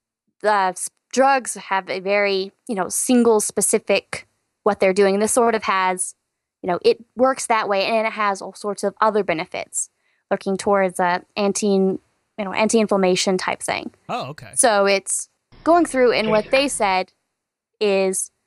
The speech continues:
Speaker 1: the production of it is actually helping, you know,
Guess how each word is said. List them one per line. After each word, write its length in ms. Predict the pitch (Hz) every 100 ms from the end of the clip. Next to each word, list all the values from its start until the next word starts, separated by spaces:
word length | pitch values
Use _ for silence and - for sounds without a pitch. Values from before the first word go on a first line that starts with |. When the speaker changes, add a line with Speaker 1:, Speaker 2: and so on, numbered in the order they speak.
| _ _ _
Speaker 1:
the 60 | 214
production 480 | 247 208 208 - 208
of 120 | 190
it 140 | 190
is 100 | 185
actually 720 | 196 190 - 214 190 180 170 185 _ _ _ _ _ _ _ _ _ _ _ _ _ -
helping, 680 | - 226 220 208 190 180 185 _ _ _ _ _ _ _ _ _ _ _ _ _ _ _ _
you 80 |
know, 80 | -